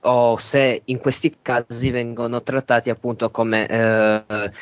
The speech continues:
delle reskin. Per esempio, nel nuovo Gears of, nell'ultimo Gears of War ci sono anche due o tre personaggi femminili. Però l'unica cosa che lo differenzia è la skin, perché si muovono, eh, nella stessa maniera con cui si muovono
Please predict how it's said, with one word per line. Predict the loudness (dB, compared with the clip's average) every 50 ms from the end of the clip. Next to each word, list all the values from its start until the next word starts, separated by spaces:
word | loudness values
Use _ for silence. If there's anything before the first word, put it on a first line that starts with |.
| -20 -16 -12
delle | -8 -2 0 2 4 4 4 4 4
reskin. | 2 0 -2 -2 -2 -2 -2 -2 -2 -2
Per | 0 0
esempio, | 2 2 2 0 0 -2 -4 -2
nel | -2 0
nuovo | 2 2 2 2 2
Gears | 2 0 0 0 0
of, | -2 -2 -2 -4 -6 -6
nell'ultimo | -6 -2 0 2 2 0 0 -6 -16 -8 -4 -2 -2 0
Gears | 2 2 2 0 0 -2 -2
of | 0 0 0 0 2
War | 2 2 2 0 -2 _ _
ci | -10 -8
sono | -6 -2 -2 -2
anche | 0 -2 -2 -2
due | 2 2 2
o |
tre | 2 2 -2 -2
personaggi | -2 -2 -6 -4 -4 -2 -2 -4 -4 -6
femminili. | -6 -6 -4 -4 -2 0 2 2 2 2 -2 -4 -6 _ -20 -20 -20 _ _ _
Però | 0 2 2 2 2 0 -2 -4
l'unica | -4 0 0 2 2 2 0 0
cosa | 0 0 0 0
che | -2 -2
lo | -2 -4
differenzia | -4 -4 -2 0 2 2 2 0 -2 -4 -4 -2
è | -2 -2
la | -2 -4
skin, | -6 -6 -6 -6 -4 -4 -4 -6 -8 -8
perché | -6 -4 -4 -4
si | -4 -4 -4
muovono, | -2 0 2 4 4 4 4 2 0 0 -2 -4 -4 -2 0 0 0 0
eh, | -2 -4 -4 -4 -4 -6 -8 _ _ _ _ _ _ _
nella | -4 0 0 2 2 4 2 2
stessa | 0 -2 -16 -18 -18 -20 -18 -4 0 2 2 2 0 -2 -2 -2 0
maniera | 0 0 0 0 2 0 2 2 4 2 2 2 -2 _ _ _ _ _ _ _
con | -12 -10 -6
cui | -6 -6
si | -4 -4 -2
muovono | -2 -2 -2 -2 -2 0 0 0 2 0 0 -2